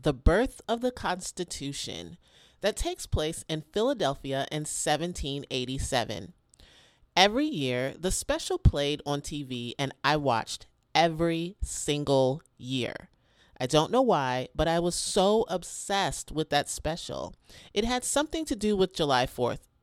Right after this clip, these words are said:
but it had nothing to do with July fourth, and yet it had everything to do with July fourth. And every year, as I watched, I often wondered about Franklin, the token black boy in the Peanuts.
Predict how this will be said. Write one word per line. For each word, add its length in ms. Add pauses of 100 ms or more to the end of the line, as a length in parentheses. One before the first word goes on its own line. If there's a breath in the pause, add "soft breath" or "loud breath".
(100)
but 300
it 160
had 360 (360)
nothing 640
to 100
do 200
with 160
July 280
fourth, 400 (240)
and 160
yet 300
it 140
had 300 (180)
everything 680
to 140
do 200
with 160
July 300
fourth. 360 (580 loud breath)
And 220
every 300
year, 420 (160)
as 180
I 120
watched, 520 (240 soft breath)
I 220
often 460
wondered 580
about 320
Franklin, 680
the 80
token 600
black 340
boy 240
in 180
the 80
Peanuts. 640